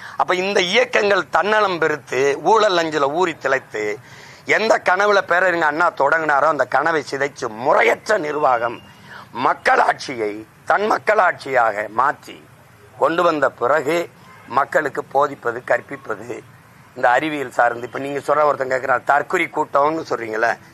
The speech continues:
எங்களை தற்குறியா வளர்த்தது யாருன்னு?" கேட்கிறான். இறை வழிபாட்டை விமர்சித்த அந்த இயக்கங்கள் திரை வழிபாட்டை போற்ற வச்சிருச்சு. கடவுள் வ-, வழிபாட்டை விட கதாநாயக வழிபாடு புனிதமானதுன்னு கட்டமைச்சிருச்சு.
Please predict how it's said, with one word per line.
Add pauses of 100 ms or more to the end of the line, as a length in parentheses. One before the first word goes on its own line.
(260)
எங்களை
தற்குறியா
வளர்த்தது
யாருன்னு?"
கேட்கிறான். (1800)
இறை
வழிபாட்டை
விமர்சித்த
அந்த
இயக்கங்கள் (360)
திரை
வழிபாட்டை
போற்ற
வச்சிருச்சு. (640)
கடவுள்
வ-,
வழிபாட்டை
விட (320)
கதாநாயக
வழிபாடு
புனிதமானதுன்னு
கட்டமைச்சிருச்சு.